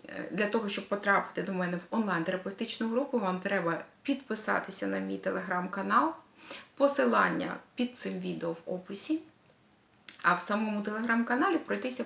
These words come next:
по закріпленому повідомленні, і там ви знайдете інструкцію, як потрапити до мене в онлайн-терапевтичну групу. Е,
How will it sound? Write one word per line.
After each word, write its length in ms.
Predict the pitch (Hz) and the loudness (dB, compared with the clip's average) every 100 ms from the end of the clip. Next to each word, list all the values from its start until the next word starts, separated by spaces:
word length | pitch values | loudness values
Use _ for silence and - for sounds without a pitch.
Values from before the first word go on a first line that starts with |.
| - | -4
по 280 | 277 294 311 - - - | 0 2 2 0 -14 -2
закріпленому 800 | 226 233 233 240 220 214 214 214 | 0 2 2 0 0 -4 -4 -4
повідомленні, 960 | - 220 226 254 349 320 254 226 220 - - - | -4 -2 2 4 6 6 6 4 2 -4 -12 -6
і 240 | - 285 311 - - | 0 2 2 0 0
там 240 | 240 233 | 2 2
ви 100 | 208 | 0
знайдете 420 | 202 196 185 185 | 0 0 0 -2
інструкцію, 680 | 202 - 254 262 - 233 220 - | -4 -2 -2 -2 0 2 2 0
як 260 | 262 339 - | -2 -2 -2
потрапити 520 | 190 214 - - 165 | 0 0 -2 -4 -6
до 140 | 170 | -4
мене 220 | 190 208 | -2 -4
в 160 | 196 - | -4 -4
онлайн-терапевтичну 920 | 202 220 208 170 165 - 185 - 180 - | -2 -2 -4 -6 -6 -8 -8 -6 -8 -6
групу. 580 | 185 185 170 - - - - - - - - - - - - | -6 -4 -6 -6 -6 -6 -8 -14 -18 -14 -14 -12 -14 -12 -2
Е, 260 | 175 175 | 0 2